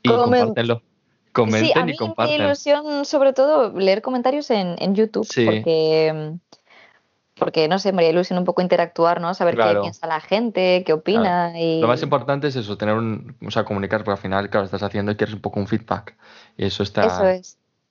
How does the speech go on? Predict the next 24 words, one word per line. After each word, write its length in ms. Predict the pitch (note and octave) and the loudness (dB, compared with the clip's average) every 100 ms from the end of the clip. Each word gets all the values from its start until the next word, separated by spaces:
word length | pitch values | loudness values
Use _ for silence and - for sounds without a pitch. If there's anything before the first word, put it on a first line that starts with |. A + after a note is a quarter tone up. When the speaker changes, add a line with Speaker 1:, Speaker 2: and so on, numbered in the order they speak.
| _ _ - | _ _ 0
Speaker 2:
Sí, 120 | C#4 | 2
a 20 | |
mí 40 | A#3+ | 2
me 100 | C4 | 0
Speaker 1:
Sí. 60 | |
Speaker 2:
gustaría 100 | D#4 | 0
saber 140 | D#4+ D#4 | 2 2
lo 100 | A#3 | 2
que, 140 | G#3 | 2
lo 80 | G3 | 2
que 80 | F#3+ | 0
piensa 220 | G#3+ A3 | 0 -2
la 80 | F#3 | -2
gente, 260 | - E3 | -2 -2
vaya, 160 | E3 E3+ | 0 0
si 80 | E3 | 0
está 140 | E3 | 0
de 60 | D#3+ | 0
acuerdo 260 | D#3+ E3 | 0 -2
con 140 | D#3 D3+ | -2 -4
nosotros, 460 | C#3+ G#3+ - F3+ | -4 -2 2 0
si 140 | - D#3 | 0 -2
no. 200 | F3+ F#3+ | 0 0
Speaker 1:
Sí, 280 | A#2 G2 | -2 -2